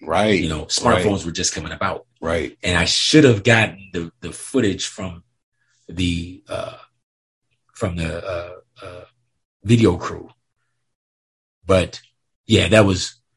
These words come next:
Speaker 2: just one of those big, big moments where, and, you know, they would use him. He, he became, like, if I recall, he became, like, part of the, the introduction. You'd see, like, the fan group, you
Speaker 1: Yeah.
Speaker 2: know, they show the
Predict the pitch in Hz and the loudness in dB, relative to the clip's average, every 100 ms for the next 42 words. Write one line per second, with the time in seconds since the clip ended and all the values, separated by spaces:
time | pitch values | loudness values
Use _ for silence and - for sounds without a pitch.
0 | _ _ _ _ _ 113 - - 104 95 | _ _ _ _ _ -4 -4 0 2 4
1 | 90 87 82 - 87 85 107 101 101 95 | 2 0 -4 -12 -16 6 6 8 6 4
2 | 98 98 95 95 - 92 82 80 _ _ | 2 -2 -2 -2 -4 -6 -10 -12 _ _
3 | _ _ _ - 87 90 90 82 80 92 | _ _ _ -10 -8 -4 -4 -4 -6 -2
4 | 92 85 107 101 95 110 151 113 156 123 | 0 2 2 2 0 0 2 4 6 4
5 | 147 190 139 113 95 - - - _ - | 4 2 2 -2 -2 -8 -20 -20 _ -12
6 | 131 127 107 - 151 117 - - _ _ | -4 -2 -2 2 2 2 -4 -14 _ _
7 | - 156 120 - 156 160 127 104 101 - | -6 0 0 0 -2 -2 -2 -4 -6 -2
8 | 117 110 95 87 92 - _ _ _ _ | 2 2 0 0 -2 -2 _ _ _ _
9 | _ 101 - 117 107 120 113 - 92 92 | _ -4 0 2 6 6 4 0 -4 0
10 | - 113 104 90 - - - 117 117 113 | 2 4 4 2 0 -10 2 4 6 4
11 | 107 110 117 - 98 98 95 85 90 90 | 0 -2 -2 0 2 4 4 2 0 2
12 | 95 98 87 | 2 2 -2